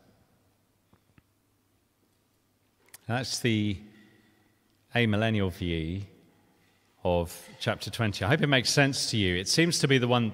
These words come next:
in my mind, that fits best with the text. The thousand years is going on now,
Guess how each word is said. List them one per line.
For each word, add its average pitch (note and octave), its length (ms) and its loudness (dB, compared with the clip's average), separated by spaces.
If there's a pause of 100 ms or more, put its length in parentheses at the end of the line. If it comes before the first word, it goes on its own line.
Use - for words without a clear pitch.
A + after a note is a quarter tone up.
(320)
in G#2+ 120 2
my B2 160 6
mind, G#2+ 240 2
that G2 100 -4
fits - 300 -2
best - 500 -2 (640)
with G2+ 460 -2
the G2+ 80 -4
text. - 440 -4
The A2 100 0
thousand D#3 440 2
years B2+ 220 2
is A2 80 -4
going A#2 280 2
on G#2 280 2
now, G2+ 580 -2